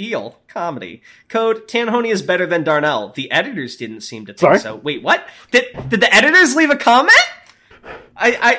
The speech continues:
Speaker 1: I have to find that later. Uh, Lon Lang, you're a real one.
Speaker 2: Exposing the fact
Speaker 1: Thank
Speaker 2: that
Speaker 1: you.
Speaker 2: we do not watch our own videos.
Speaker 1: Well,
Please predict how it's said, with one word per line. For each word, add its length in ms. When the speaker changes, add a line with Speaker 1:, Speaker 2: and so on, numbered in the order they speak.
Speaker 1:
I 40
have 160
to 60
find 340
that 140
later. 340
Uh, 100
Lon 300
Lang, 260
you're 180
a 40
real 240
one. 100
Speaker 2:
Exposing 680
the 100
fact 180
Speaker 1:
Thank 120
Speaker 2:
that 80
Speaker 1:
you. 60
Speaker 2:
we 60
do 200
not 220
watch 320
our 240
own 220
videos. 760
Speaker 1:
Well, 720